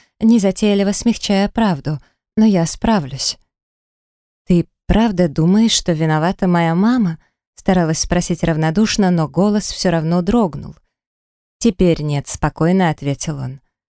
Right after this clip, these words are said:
Мирослав бы не допустил от своей женщины провоцировать других мужчин, да и твоя мать с ума за вас обоих сходит. Было бы слишком противоречиво для неё быть одновременно и преданной спутницей, и героиней легенд моей мамы.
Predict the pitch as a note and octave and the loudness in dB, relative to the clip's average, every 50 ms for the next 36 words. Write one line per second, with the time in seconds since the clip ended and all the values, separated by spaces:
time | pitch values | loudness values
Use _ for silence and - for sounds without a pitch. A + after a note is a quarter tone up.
0 | _ _ _ _ _ _ _ - G3+ G3+ F#3+ F3+ F3 - F3+ F3+ F3 D#3 D#3 E3+ | _ _ _ _ _ _ _ 2 4 4 4 4 2 2 0 0 0 0 0 0
1 | F3 F3 E3+ D#3 E3 - - D#3 - - - - F#3+ F#3+ F3 D3 C#3 - - D3 | 2 2 2 0 -2 -2 -4 -8 -8 -8 -4 -2 0 2 2 2 0 -2 -2 0
2 | C#3+ C#3+ C#3+ C#3 D3+ D#3+ E3+ E3+ - - D#3 D3 C#3+ C#3 - F3 D#3+ D3+ D3 - | 0 0 0 0 0 -2 -2 -2 -2 -2 0 0 0 0 0 -2 -2 -2 -2 -2
3 | - D#3+ D#3+ D#3+ D3+ D#3 C#3+ D3+ D#3 D#3 C#3 D#3 D#3 C3+ - - E3+ F3 - - | -2 0 0 0 0 -2 -2 0 -2 -2 -2 -2 -6 -4 -2 -2 -2 -2 -2 -2
4 | - A3+ G#3 F3 D3 C3 - _ _ _ _ _ _ _ _ - - F#3 G3 F#3+ | -2 0 0 0 -2 -6 -10 _ _ _ _ _ _ _ _ -4 0 2 2 2
5 | - F3+ F#3 F#3 F3+ F3 F3+ G3+ G#3+ G#3 - - - E3+ D#3+ D#3+ D#3 D#3 D3 D#3 | 2 2 2 2 2 2 2 0 0 0 -2 -4 -4 -2 0 0 0 0 0 0
6 | D3 C#3+ D3 - - E3 D#3 D3 D3+ D3 D3 D3 - - - - - C#3+ C3+ - | -2 -2 -2 -2 -4 -4 -2 0 0 0 -2 -2 -6 -10 -12 -8 -8 -8 -6 -8
7 | - - - - _ _ _ _ _ _ _ _ _ - G#3 G#3+ F#3+ F3+ F#3 F3+ | -10 -16 -18 -20 _ _ _ _ _ _ _ _ _ -2 0 2 2 2 2 0
8 | - G3+ F#3+ - - - F3+ E3 - - F3+ F#3 - - F#3 F3+ F3+ F3+ F3+ - | 0 0 0 0 0 -2 -2 -2 -2 -2 -2 -2 0 0 0 2 2 0 0 0
9 | - G#3 G3 F#3 E3+ D#3 D#3+ D#3+ D#3+ D#3 D#3 E3+ F3 E3 E3 - - D3+ C#3 C#3 | 0 0 2 2 0 0 0 0 0 2 0 0 0 0 -2 -2 -2 -4 -2 -2
10 | D3 C#3 C#3+ D3+ D#3+ E3+ E3+ E3 D#3+ D#3+ D#3+ D3+ - _ _ _ _ - A3+ A3 | -2 -2 -2 -2 0 0 0 0 0 0 -2 -2 -6 _ _ _ _ -4 -2 -2
11 | F#3+ - F#3+ F3 F3+ E3 D#3 D#3 D#3 D3+ C#3+ - - - - C#3+ C#3+ - - F3+ | 0 0 0 2 2 2 2 0 0 0 -2 -4 -8 -8 -4 -6 -4 -2 -2 -2
12 | F#3+ - - - F3 D#3+ D3+ D3+ D#3+ D3+ D#3+ D#3+ D#3 D3+ D#3 E3+ F3+ F3 D#3+ D#3 | -2 -2 -2 -2 0 0 0 0 0 0 0 0 0 0 0 2 2 2 0 0
13 | C#3 D3 C#3+ C3 D3 D3 C#3 D3 - - - D#3+ D3+ D3+ D3 D3 D3 D#3+ G3 G#3+ | 0 -2 -4 -2 0 -2 -2 -2 -4 -8 -4 -4 -2 -2 0 -2 0 0 0 0
14 | G3 D3 - C3+ C#3 | -2 -2 -6 -10 -14